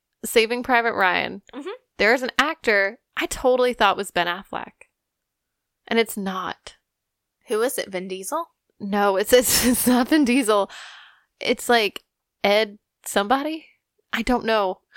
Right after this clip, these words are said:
Speaker 2: Oh, Edward Burns?
Speaker 1: Uh, yes.
Speaker 2: Oh, but
Speaker 1: Edward
Speaker 2: Edward Burns
Speaker 1: Burns.
Speaker 2: is so much better than, uh, Ben Affleck in Shakespeare in Love, though.
Speaker 1: That's what people keep saying. Yeah, but they look very much, very much alike. Just saying.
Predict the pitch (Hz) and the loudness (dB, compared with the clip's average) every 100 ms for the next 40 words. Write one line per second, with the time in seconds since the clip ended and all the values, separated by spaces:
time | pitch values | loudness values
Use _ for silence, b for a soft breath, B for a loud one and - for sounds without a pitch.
0 | B - 359 311 - 233 233 269 262 196 | B 2 2 2 2 2 4 -2 0 0
1 | 196 262 523 - - - 277 254 226 185 | 2 2 -2 -6 -8 -2 0 4 4 2
2 | - - - - 240 233 220 208 196 - | -2 -8 -8 -12 -6 -6 -4 -4 -4 -4
3 | 214 208 294 320 196 196 190 - 220 214 | -2 -2 -2 -2 -2 -4 -6 -6 -4 -4
4 | 202 226 202 208 196 196 214 233 208 202 | -6 -8 0 2 4 2 2 0 0 -2
5 | 208 208 196 185 - 220 226 196 190 - | 2 0 2 2 2 -2 0 -2 -6 -8
6 | - 208 - 190 170 156 170 214 233 277 | -4 -4 -6 -10 -4 -4 -2 0 0 -4
7 | _ - 240 - 262 - 226 214 220 208 | _ -2 0 0 -2 0 -2 -2 -2 -8
8 | - 233 233 214 226 254 254 233 185 180 | -2 0 2 0 2 2 4 4 2 0
9 | 196 247 208 294 254 240 - - 208 240 | 0 0 2 2 2 0 -2 -16 -2 2
10 | 220 214 208 - - - - _ _ _ | 2 2 -2 -4 -10 -12 -16 _ _ _
11 | _ _ - 247 285 269 220 202 - 175 | _ _ -4 -2 0 -2 -2 -2 -2 -2
12 | 165 175 - - - _ _ _ _ _ | 0 -2 -8 -20 -20 _ _ _ _ _
13 | 185 - 202 - 175 151 - 202 | -20 -8 -8 -2 0 0 -4 -12